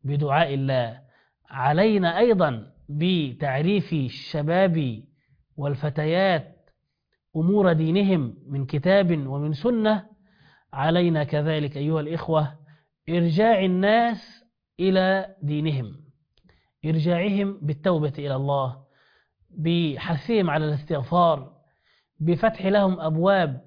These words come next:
التوبة والرحمة، في ذلك ننجو من هذا الغزو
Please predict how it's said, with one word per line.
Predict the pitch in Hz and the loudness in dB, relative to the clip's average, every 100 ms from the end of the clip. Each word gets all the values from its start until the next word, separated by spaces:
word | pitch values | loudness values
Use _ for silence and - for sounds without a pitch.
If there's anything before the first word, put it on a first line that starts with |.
| - | -12
التوبة | 143 _ 196 180 160 165 | -12 _ 2 2 0 -2
والرحمة، | 151 170 - 180 175 - - _ - - - | 0 0 0 0 -2 -4 -18 _ -20 -20 -20
في | _ 156 160 | _ -2 0
ذلك | 151 185 208 214 214 | 4 4 4 0 0
ننجو | 190 151 175 214 190 226 | 0 0 0 0 2 2
من | 190 147 | 2 0
هذا | 139 165 156 | 2 2 0
الغزو | 139 139 196 185 196 | 0 0 2 0 -4